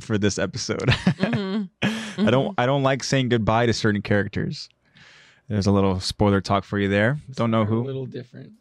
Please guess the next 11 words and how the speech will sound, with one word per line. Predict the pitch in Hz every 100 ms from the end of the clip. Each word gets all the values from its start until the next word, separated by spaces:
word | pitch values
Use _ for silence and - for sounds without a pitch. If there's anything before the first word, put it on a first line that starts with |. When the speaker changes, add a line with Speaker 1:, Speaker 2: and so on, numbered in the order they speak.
| _ _
Speaker 1:
Yeah. | - 101 98 90 90 - _ _ - - -
Um, | 110 120 127 131 131 123 117 104 _ _ _ _ _ _ _ _ _ -
now, | 127 165 180
before | 160 196
we | 202
get | 175 175
into | 160 -
any | 139 143
sort | - 123
of |
recap | 110 120 - 127 127